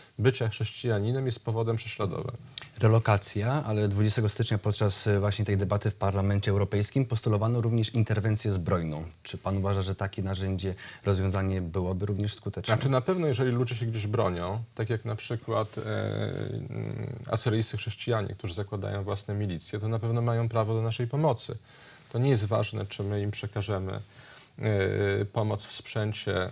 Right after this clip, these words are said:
Speaker 1: przez pośrednictwo Kurdów, czy, e, bezpośrednio, ale na pewno mają prawo do naszej pomocy. Na pewno nie powinniśmy przyglądać się biernie.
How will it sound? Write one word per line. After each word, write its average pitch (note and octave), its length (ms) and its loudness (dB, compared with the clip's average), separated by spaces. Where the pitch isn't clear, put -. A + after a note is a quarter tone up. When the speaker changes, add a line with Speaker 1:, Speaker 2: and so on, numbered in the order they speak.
Speaker 1:
przez - 260 -2
pośrednictwo G#2+ 800 -4
Kurdów, G2+ 560 -2
czy, - 160 -4
e, G#2+ 40 -8
bezpośrednio, G#2+ 760 -2
ale A#2 100 2
na A2+ 140 4
pewno A2+ 300 -2
mają G#2 280 0
prawo A2 280 -2
do G#2+ 60 -2
naszej A2 280 -2
pomocy. B2+ 420 -2
Na F#2 80 0
pewno G2+ 220 -2
nie G2+ 100 -4
powinniśmy G2+ 440 -4
przyglądać G2 500 -4
się A#2 140 -4
biernie. G#2+ 420 0